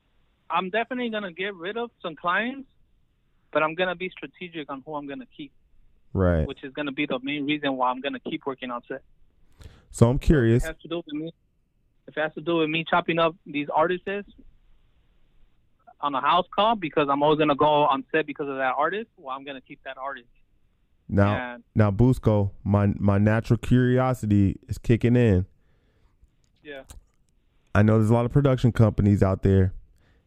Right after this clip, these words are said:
Speaker 2: in the L A area. You wanna be on set. That's a goal of yours. It, you're sort of like have one foot in, almost other foot out. But would you consider, let's say you go work on set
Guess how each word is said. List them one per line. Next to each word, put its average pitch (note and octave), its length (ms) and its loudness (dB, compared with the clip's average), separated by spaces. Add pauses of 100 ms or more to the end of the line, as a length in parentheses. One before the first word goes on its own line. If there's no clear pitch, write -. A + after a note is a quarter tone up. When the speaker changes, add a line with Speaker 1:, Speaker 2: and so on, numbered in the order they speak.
(300)
Speaker 2:
in G#2 380 4 (120)
the G#2+ 240 0
L A#2 220 4
A A#2 60 4
area. G2+ 540 4 (640)
You F#2 140 4
wanna A2+ 240 6
be B2 180 4
on A#2+ 120 4
set. A2 300 2
That's G#2 220 2
a B2 40 4
goal G#2+ 280 4
of G#2+ 60 4
yours. G#2 320 4
It, G2 200 2
you're G2 300 2 (360)
sort F#3 240 0
of D#3+ 40 4
like G#2+ 140 2
have A#2+ 220 2 (140)
one A#2 360 2
foot A#2+ 260 0
in, B2+ 360 4
almost A#2+ 600 0 (580)
other A2+ 240 2
foot A#2+ 260 0
out. A#2+ 280 -2
But B2+ 280 4 (960)
would C3+ 300 4
you F3 100 6
consider, D3 720 2
let's B2 200 2
say A#2 400 2 (140)
you B2 220 4
go A#2+ 140 4
work A#2 300 0
on A2+ 140 4
set A2+ 400 0